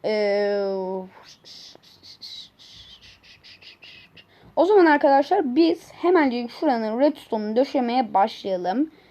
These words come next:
Pürüzsüz taşlarımızı ya da işte aldığınız herhangi bir bloğu buraya arkasına ikişer tane diziyoruz.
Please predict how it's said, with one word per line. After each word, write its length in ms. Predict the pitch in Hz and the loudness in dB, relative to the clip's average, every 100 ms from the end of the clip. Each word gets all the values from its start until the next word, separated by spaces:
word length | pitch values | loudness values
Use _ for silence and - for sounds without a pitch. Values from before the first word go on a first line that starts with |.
| _ _ - _ _ _ _ _ _ _ | _ _ -20 _ _ _ _ _ _ _
Pürüzsüz 560 | - 427 392 - 339 - | 0 2 2 -4 -12 0
taşlarımızı 1000 | 285 226 - 220 208 190 190 190 202 - | 2 2 0 -4 -2 -6 -8 0 0 -2
ya 200 | - 208 | -2 -2
da 40 | 208 | -2
işte 220 | 202 214 | -2 2
aldığınız 480 | 202 202 214 220 220 | 2 2 -6 -6 0
herhangi 400 | 220 226 208 190 | 0 0 -6 -8
bir 260 | 180 185 | -10 -8
bloğu 460 | 196 190 175 214 370 - _ _ _ _ _ _ 294 | -8 -6 -4 -6 -8 -14 _ _ _ _ _ _ 2
buraya 520 | 392 381 269 269 349 | 4 6 6 4 4
arkasına 500 | 359 381 330 - 262 | 2 4 0 0 -4
ikişer 500 | 285 - - 370 370 | -4 -6 0 2 2
tane 420 | 285 262 302 220 | 0 4 2 2
diziyoruz. 800 | 226 202 202 - - - - | -6 -6 -6 -6 -10 -14 -20